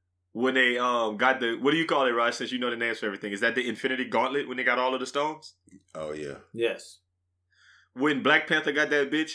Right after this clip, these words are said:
Speaker 1: and he had to, like, why did he have to be, like, Edgerrin James with that hoe? Like,
Speaker 2: <laughs>
Speaker 1: Like, running through that bitch.
Speaker 2: Hey.
Speaker 1: Like, why Black Panther had to be the running back, cuz?
Speaker 2: Hey.
Speaker 1: Like, I didn't like that, cuz that man was stiff-arming people,
Speaker 2: Hey,
Speaker 1: cuz.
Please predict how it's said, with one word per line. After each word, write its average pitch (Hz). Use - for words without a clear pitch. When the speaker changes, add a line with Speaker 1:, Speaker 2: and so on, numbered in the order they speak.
Speaker 1:
and 117
he 135
had 135
to, 110
like, 120
why 135
did 170
he 160
have 143
to 127
be, 127
like, 110
Edgerrin 117
James 117
with 104
that 101
hoe? 95
Like, 143
Speaker 2:
<laughs> -
Speaker 1:
Like, 185
running 202
through -
that 208
bitch. -
Speaker 2:
Hey. 113
Speaker 1:
Like, 214
why 240
Black 208
Panther 202
had 185
to 185
be 180
the 165
running 165
back, 135
cuz? 151
Speaker 2:
Hey. 196
Speaker 1:
Like, 165
I 175
didn't 226
like 233
that, 180
cuz 214
that 208
man 214
was 160
stiff-arming 190
people, 196
Speaker 2:
Hey, 180
Speaker 1:
cuz. 208